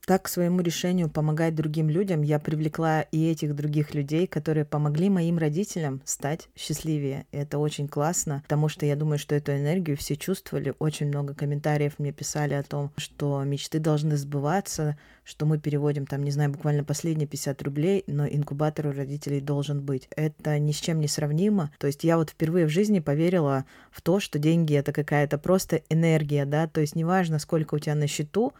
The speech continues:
важно, сколько людей счастливыми вокруг ты можешь сделать. Это я говорю, человек-табличка, если мы помним из прошлого. Возможно, та моя помощь вот этим сорока трем людям, которым я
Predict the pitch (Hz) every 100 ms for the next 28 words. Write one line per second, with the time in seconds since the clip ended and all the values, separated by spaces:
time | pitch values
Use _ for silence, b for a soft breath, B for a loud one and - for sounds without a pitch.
0 | b 151 170 196 180 160 147 - 175 175
1 | - - 147 143 139 143 143 180 226 -
2 | - - 180 208 190 156 147 165 190 -
3 | - 175 180 156 156 156 151 143 139 143
4 | 135 131 - - 147 175 190 175 170 170
5 | 156 - 147 143 156 - - - 165 156
6 | 160 - 143 156 160 151 - 151 147 151
7 | 147 147 147 143 - 147 143 139 139 151
8 | 151 170 226 208 165 147 170 165 151 147
9 | 170 170 139 - b b 151 151 151 147
10 | 139 - 147 143 160 151 160 151 147 147
11 | 147 156 151 139 139 143 156 147 143 147
12 | 143 139